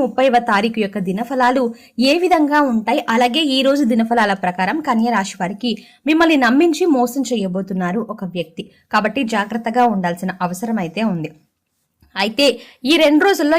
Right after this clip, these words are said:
ఎటువంటి అనుకూల పరిస్థితులు మీరు ఎదురు కాబోతున్నారు, అలాగే ఎలాంటి జాగ్రత్తలు మీరు తీసుకోవాలి, ఇక మీకు ఎటువంటి పరిస్థితులను దిగమింగగలుగుతారు, అలాగే కన్య రాశి వ్యక్తులు ఈ రెండు రోజుల దినఫలాల ప్రకారం ఎటువంటి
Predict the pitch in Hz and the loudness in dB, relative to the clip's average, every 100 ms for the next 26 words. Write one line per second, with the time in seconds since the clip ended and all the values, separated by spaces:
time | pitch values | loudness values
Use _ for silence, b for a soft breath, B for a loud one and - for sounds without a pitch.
0 | 285 247 311 311 330 220 240 269 262 240 | 2 2 2 0 0 -2 -2 0 0 0
1 | 190 190 233 226 269 294 226 175 220 226 | -2 -4 -6 -4 0 0 0 -6 -6 -6
2 | 202 185 180 180 180 175 180 B B B | -4 -2 -4 -2 -4 -2 -6 B B B
3 | - 240 302 302 427 - _ _ _ _ | 0 2 2 2 0 -6 _ _ _ _
4 | _ _ _ _ _ - 220 240 339 311 | _ _ _ _ _ -6 -2 0 0 0
5 | 226 190 220 302 - 330 302 262 247 233 | 0 0 2 0 0 2 4 4 2 -4
6 | - 254 247 214 220 - b b 294 392 | 0 0 2 0 -2 -6 b b -2 0
7 | 381 359 262 311 381 370 294 247 254 330 | 2 2 2 4 2 2 2 2 2 0
8 | 311 294 226 269 294 294 247 247 254 240 | 2 2 4 4 4 4 2 2 2 2
9 | 240 330 254 285 320 302 262 381 359 311 | 2 2 2 2 0 -2 0 2 0 0
10 | 254 220 226 277 254 214 B B B 277 | -2 -2 0 2 2 0 B B B 2
11 | 302 294 339 392 381 254 262 277 285 269 | 4 6 4 4 2 2 0 0 2 2
12 | 226 214 226 220 277 240 196 302 311 294 | 4 0 0 0 0 -2 -2 2 2 2